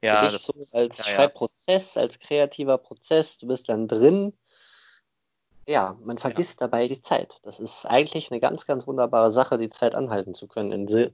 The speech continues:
Speaker 2: ne, in dem Moment im Prinzip ist natürlich nicht, weil die Zeit läuft ja immer weiter, aber trotzdem. Ich finde, das ist, ähm, was ganz Wundervolles.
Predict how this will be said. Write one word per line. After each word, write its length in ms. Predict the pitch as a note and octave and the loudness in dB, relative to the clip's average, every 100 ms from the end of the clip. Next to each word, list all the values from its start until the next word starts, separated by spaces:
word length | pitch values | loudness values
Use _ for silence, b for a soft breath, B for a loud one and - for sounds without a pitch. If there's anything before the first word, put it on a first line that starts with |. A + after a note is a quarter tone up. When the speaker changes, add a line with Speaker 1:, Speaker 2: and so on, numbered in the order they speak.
| _ | _
Speaker 2:
ne, 160 | A#2 C#3+ | 2 2
in 100 | A#2+ | 6
dem 180 | C#3 | 6
Moment 500 | B2+ A2+ A2+ C#3+ D3 - _ _ | 8 6 4 4 0 -12 _ _
im 180 | C#3+ C3 | -2 -2
Prinzip 600 | - A2+ - E3+ G3 G3 - | 0 0 0 2 2 2 -2
ist 240 | D3 D3 | 0 2
natürlich 360 | B2 - A#2+ A2 | 0 4 4 4
nicht, 200 | C3 - | 0 0
weil 120 | G#2+ | -2
die 40 | G#2 | 0
Zeit 200 | A#2+ A2 | 0 2
läuft 180 | G#2 F2+ | 2 0
ja 60 | |
immer 180 | C#3+ D3+ | 4 6
weiter, 260 | C#3 C#3 - | 6 6 2
aber 160 | - | 0
trotzdem. 500 | - - - F#2 - _ B B B B B | -4 -8 -6 -8 -8 _ B B B B B
Ich 100 | - | -10
finde, 160 | C#3 C#3+ | -10 -8
das 200 | C3 B2+ | -12 -12
ist, 340 | C3+ C3 - | -10 -10 -8
ähm, 300 | A#2+ B2 A#2+ | -8 -6 -4
was 100 | A#2 - | -6 -8
ganz 160 | _ - | _ 4
Wundervolles. 560 | D#3+ - F#2+ F#2+ - | 4 4 0 -2 -12